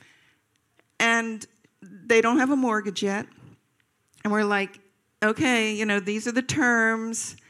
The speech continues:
We're tying up this house for six months while you work on it, so this is fifty thousand dollars down. It's not refundable." Yeah, yeah, I know.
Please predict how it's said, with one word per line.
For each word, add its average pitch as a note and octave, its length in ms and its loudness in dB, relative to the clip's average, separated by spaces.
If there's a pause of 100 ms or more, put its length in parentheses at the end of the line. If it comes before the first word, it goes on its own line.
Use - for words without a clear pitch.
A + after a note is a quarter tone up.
(800)
We're G#3 140 -2
tying A3 380 0
up A3+ 140 -2
this A#3+ 180 -8
house A#3+ 380 0
for F#3 140 -2
six - 420 -6
months A3 320 -2
while G3+ 140 -2
you G#3+ 160 -6
work A#3 320 -4
on F3 160 -2
it, F#3 120 -6
so G3 140 -4
this G#3 240 -6
is G3+ 160 -6
fifty G3+ 300 -6
thousand G3+ 400 -4
dollars F#3+ 400 -4
down. G3+ 460 -4 (600)
It's - 220 -10
not G#3+ 240 0
refundable." G#3 680 -4
Yeah, G3+ 200 -2
yeah, G3+ 200 -2
I G3+ 80 -2
know. E3 380 -4